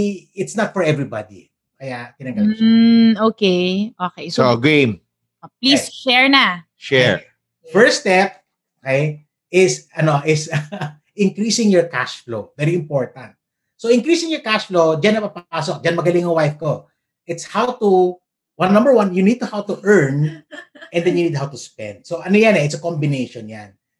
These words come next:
Speaker 1: So, increasing your cash flow, dapat mas malaki na iiwan sa'yo. And it's like having your margins, no? So, savings. It's a
Speaker 2: Mm.
Speaker 1: very important. Paano mo gagawin yan? So, number one, you should learn how to work, you should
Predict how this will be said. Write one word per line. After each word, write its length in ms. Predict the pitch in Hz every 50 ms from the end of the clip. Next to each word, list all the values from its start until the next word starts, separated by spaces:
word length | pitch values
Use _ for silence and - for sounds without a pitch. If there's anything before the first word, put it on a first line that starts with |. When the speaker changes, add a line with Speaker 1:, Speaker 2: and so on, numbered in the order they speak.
| _ _
Speaker 1:
So, 320 | _ - 214 220 214 202 202
increasing 400 | 208 208 202 254 294 302 311 302
your 160 | 294 277 -
cash 240 | 214 202 202 - -
flow, 160 | 170 151 156
dapat 320 | 180 180 - 202 196 - 185 160
mas 160 | 160 170 147
malaki 400 | - 190 196 190 185 - 190 190
na 80 | 175 160
iiwan 400 | 160 156 156 147 143 139 131 127
sa'yo. 400 | 127 120 120 110 101 101 _ _ _ _ _ _ _ _ _ _ -
And 400 | 156 160 160 160 160 160 156 156
it's 160 | 180 180 -
like 160 | - 196 - - 165 156 151
having 320 | - - 202 185 202 196
your 80 | 180 156
margins, 640 | 143 131 135 131 - 104 127 139 131 110 - - 127
no? 80 | 123
So, 160 | 120 - 147
savings. 720 | 127 - - 160 151 147 147 151 151 131 113 - - _ _ _ _
It's 160 | - 190 190
a 60 | 165
Speaker 2:
Mm. 80 | - 160
Speaker 1:
very 160 | 156 147 147
important. 540 | 147 143 - 139 127 120 113 - - 113 - _
Paano 240 | - 302 339 330
mo 60 | 311 262
gagawin 320 | 247 196 185 160 151 139
yan? 240 | 143 156 147 139 - - _ _ _ _ _ _ _
So, 160 | - 156 147
number 240 | 156 190 262 311 294
one, 320 | 262 208 190 190 190 185
you 80 | 185 151
should 160 | - 185 160
learn 160 | 160 165 160
how 160 | 147 139 139
to 100 | - -
work, 460 | 170 180 175 151 143 156 151 - - _ _
you 80 | _ -
should 160 | 131 - -